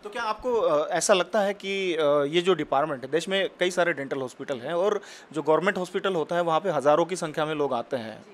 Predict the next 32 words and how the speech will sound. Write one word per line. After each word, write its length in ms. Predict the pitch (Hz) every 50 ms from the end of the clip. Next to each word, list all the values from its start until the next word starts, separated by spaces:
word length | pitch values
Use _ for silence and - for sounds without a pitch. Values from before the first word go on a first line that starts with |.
| - -
अ, 180 | 117 117 113 113
checkup 300 | - - 139 - - - -
करने 180 | 113 113 113 107
के 100 | - 113
लिए, 100 | 110 - - - - - - - - - _
तो, 260 | - 202 214 226 233 208
अ, 300 | - - 160 156 160 151
बाकी 560 | 147 143 143 147 - 226 226 240 247 240 208
दफ्तरों 420 | 165 160 156 - - 185 185 190
के 120 | 185 185 170
लिए 260 | 143 131 131 131 143
या 60 | 151
बाकी 280 | 147 139 135 - 175 160
school 240 | - - 190 190
college 320 | 185 185 165 156 160 156 -
के 80 | 165
लिए 120 | 147 147 143
जैसे 320 | 139 135 - - 156 151
guideline 420 | 120 131 127 123 131 135 131 135 131
दी 140 | 147 170 156
है, 280 | 131 117 113 127 - - - - - - - - - -
क्या 100 | - 180
वैसी 260 | 175 170 175 196 220
गा-, 280 | 185 190 185 175 156 151
guideline 340 | 151 151 160 170 185 190 185
इस 160 | 190 185 165
department 420 | 160 156 - 160 160 170 165 170 165
के 80 | -
लिए 160 | 165 165 165 165
या 60 | 156
इस 180 | 165 165 -
विभाग 240 | 151 143 135 139 143